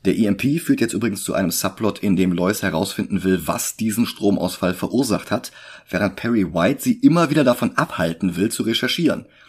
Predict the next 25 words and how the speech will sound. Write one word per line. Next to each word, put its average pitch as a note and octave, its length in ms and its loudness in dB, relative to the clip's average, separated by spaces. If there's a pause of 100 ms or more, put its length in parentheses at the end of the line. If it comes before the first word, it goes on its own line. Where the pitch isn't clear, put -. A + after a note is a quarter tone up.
(220)
Mit G2 200 0
dem - 160 2
einzigen F#3 480 2
Grund, C3 260 2
dass B2 120 -4
er G2 100 0
glaubt, G2 400 2
dass C#3 100 -2
die C3 100 2
Story B2 380 2
niemanden A#2 400 2
interessieren G2+ 560 0
würde, F#2 260 0 (220)
obwohl G#2+ 380 2
er C3+ 80 2
noch B2 200 2
nicht B2+ 220 2
mal A#2 240 2
weiß, G2 300 2
welche G2+ 260 0
Story G2 320 0
überhaupt F2 420 -2
dahinter F#2+ 360 2
steckt. - 360 -10
Also F#2 220 -2